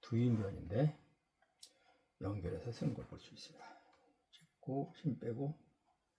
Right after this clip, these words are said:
눌러서 끌다가 뒤집어 주세요. 어, 덮-, 예, 겹쳐서 올라가다가 살짝 내려와서 다시 방-, 방향 바꾸고 다시 밀어 세워서 골치기 쭉 갔다가 내리고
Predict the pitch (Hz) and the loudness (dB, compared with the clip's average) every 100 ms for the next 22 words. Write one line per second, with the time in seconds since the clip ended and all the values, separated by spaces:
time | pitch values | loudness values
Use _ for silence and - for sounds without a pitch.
0 | _ _ _ _ _ _ _ 104 95 98 | _ _ _ _ _ _ _ -6 -6 -2
1 | 135 147 165 - _ _ _ _ _ _ | 2 2 0 -8 _ _ _ _ _ _
2 | _ _ _ - 190 170 151 143 127 - | _ _ _ -6 0 2 4 2 -2 -4
3 | 107 90 85 - - - - - _ _ | -6 -8 -12 -14 -16 -18 -20 -20 _ _
4 | _ _ _ _ _ _ _ - - - | _ _ _ _ _ _ _ -18 -12 -10
5 | 101 - - _ _ _ _ _ _ _ | -10 -12 -20 _ _ _ _ _ _ _
6 | 123 101 87 80 117 - 117 104 98 87 | -6 -4 -4 -6 -8 -8 -4 -2 -2 -4
7 | 95 110 110 - - - - - 110 - | -6 -6 -4 -4 -4 -6 -4 -4 -2 -6
8 | - - 123 147 156 - - _ _ _ | -10 -6 0 2 2 -2 -20 _ _ _
9 | _ _ _ _ _ - 104 - - 110 | _ _ _ _ _ -8 -8 -8 -6 -6
10 | - - 131 147 107 113 98 - - 101 | -10 -14 -12 -8 -6 -6 -6 -10 -12 -4
11 | 143 160 - - - 156 127 120 131 170 | 0 0 -2 -16 -10 -4 -2 -2 -2 -4
12 | 117 151 135 135 151 165 185 175 _ _ | -4 -2 -2 0 2 2 2 -8 _ _
13 | _ _ _ - 113 - - - 110 110 | _ _ _ -12 -10 -8 -6 -4 -4 -4
14 | - 110 120 127 - 160 170 | -4 -4 -2 -4 0 2 2